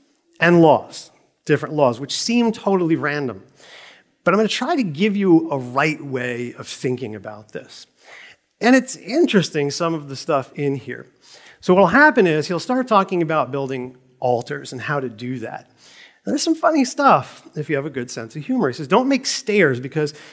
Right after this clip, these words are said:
if you do, they might be able to look up under your skirt and see your nakedness."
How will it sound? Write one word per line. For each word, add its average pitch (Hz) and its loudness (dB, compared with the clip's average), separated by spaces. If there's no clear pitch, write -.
if 214 4
you 196 2
do, 220 8
they 165 2
might 226 4
be 233 0
able 220 4
to 185 6
look 208 4
up 202 -2
under 196 -2
your 165 0
skirt - -2
and 123 -12
see 170 -8
your 165 0
nakedness." 147 -6